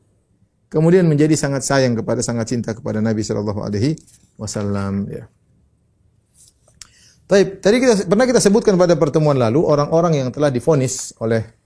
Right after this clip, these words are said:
Rasulullah sallallahu alaihi wasallam untuk dibunuh, meskipun mereka berlindung di sitar Ka'bah. Di antara orang tersebut adalah Ikrimah bin Abi Jahal. Ya. Rasulullah sallallahu alaihi wasallam suruh bunuh mereka, siapapun di,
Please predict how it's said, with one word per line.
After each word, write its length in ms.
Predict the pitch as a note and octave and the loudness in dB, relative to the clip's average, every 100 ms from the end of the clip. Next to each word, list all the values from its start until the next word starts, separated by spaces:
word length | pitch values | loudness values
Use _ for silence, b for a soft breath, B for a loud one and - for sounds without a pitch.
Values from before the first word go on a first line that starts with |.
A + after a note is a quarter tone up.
| _ _ _ _ _ _ | _ _ _ _ _ _
Rasulullah 400 | A2 A#2 D3 C3+ | -4 -2 0 0
sallallahu 320 | A#2+ A#2 A2 | 0 -2 -4
alaihi 80 | - | -2
wasallam 220 | C#3+ D3 C3+ | -2 -2 -2
untuk 320 | A2+ A2+ G#2+ | -6 -6 -4
dibunuh, 640 | A2+ A2 G#2+ C#3 D3 B2 | -2 -2 0 2 2 2
meskipun 480 | A#2+ G#2 A#2+ A#2+ A2+ | 0 -4 -4 -2 0
mereka 640 | A#2 A#2+ A#2+ A#2 A2+ A2+ - _ _ _ _ | 0 0 0 0 -2 -6 -10 _ _ _ _
berlindung 560 | - A2 C3+ C#3+ B2+ A2+ | -4 2 2 2 2 2
di 160 | A2 | 2
sitar 400 | G#2 B2+ - A2+ | 2 -2 -2 -2
Ka'bah. 480 | A2+ D3 A2 G2+ - _ _ _ _ _ _ _ _ | 0 0 0 -2 -4 _ _ _ _ _ _ _ _
Di 160 | - B2+ | 0 2
antara 240 | B2+ G#3 | 2 4
orang 160 | F3+ D#3+ | 4 4
tersebut 480 | C3+ A#2+ D3 G3+ D3+ | 2 2 2 4 4
adalah 320 | C#3 F3+ F#3 | 2 2 0
Ikrimah 400 | C3+ D#3 F#3 F3+ | -2 2 2 4
bin 160 | C#3+ | 2
Abi 240 | D3+ C3+ A#2+ | 0 0 2
Jahal. 320 | A2 F#2+ E2+ _ _ _ - | 0 -2 -6 _ _ _ -20
Ya. 160 | B2 - _ _ _ _ _ | -18 -20 _ _ _ _ _
Rasulullah 320 | - G#2+ A#2 | -12 -4 -2
sallallahu 0 | |
alaihi 0 | |
wasallam 240 | - D3 B2+ | 0 -2 -2
suruh 200 | A#2+ A2 | 0 2
bunuh 240 | D#3 C#3+ A#2 | 2 2 2
mereka, 400 | A#2 A2 E3 F3 | 0 -2 -4 -4
siapapun 480 | B2 A#2 A2+ C#3+ | -4 -4 -4 -2
di, 160 | A#2+ | -2